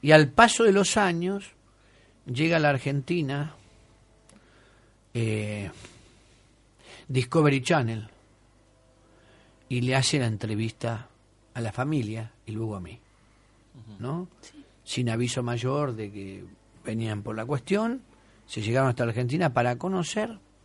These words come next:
Speaker 1: a esa familia, luego me entrevistaron a mí, entrevistaron a la niña y se hizo en la serie Puertas al Más Allá de Discovery Channel, se hizo un capítulo que se llamó Tres Espíritus.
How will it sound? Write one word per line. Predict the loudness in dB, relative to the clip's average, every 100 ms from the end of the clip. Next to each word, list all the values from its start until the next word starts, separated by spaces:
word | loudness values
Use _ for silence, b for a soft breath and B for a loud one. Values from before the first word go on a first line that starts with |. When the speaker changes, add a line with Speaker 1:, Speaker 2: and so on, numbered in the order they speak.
| _ _ -12
Speaker 1:
a |
esa | -8 -6
familia, | -4 0 0 0 -4 -6 _ _ _ _ _ _ -6
luego | 0 2
me | 2
entrevistaron | 0 -2 -4 -2 0 0 0
a |
mí, | -2 -6 -12 _ _ _ _
entrevistaron | -8 -4 -2 2 2
a |
la | 2
niña | 2 -2 -4 -8 _ -4
y | -2
se | 0 0
hizo | 0 -2 -2 -4 -8 b b b b b b
en | -4
la | -2 -2
serie | -2 -2 0 0 0 -4 -8 -20 0
Puertas | 4 4 4 -2 0
al | -4 -2
Más | -6 -6
Allá | -6 -4 -8 -12 _ _ _ _ _ _ _ _ _ _
de | -10 -6
Discovery | -6 -6 -2 -2 -2
Channel, | -4 -4 -2 -6 -8 -14 _ _ b b b b
se | -10 -2
hizo | -2 0 -2
un | 0
capítulo | -2 -2 -2 -2
que | -2 -4
se | -2
llamó | -2 -2 -6 -10 -10
Tres | -4 -2 -2
Espíritus. | -4 -6 -4 -4 -4 -8 -12 -12 -16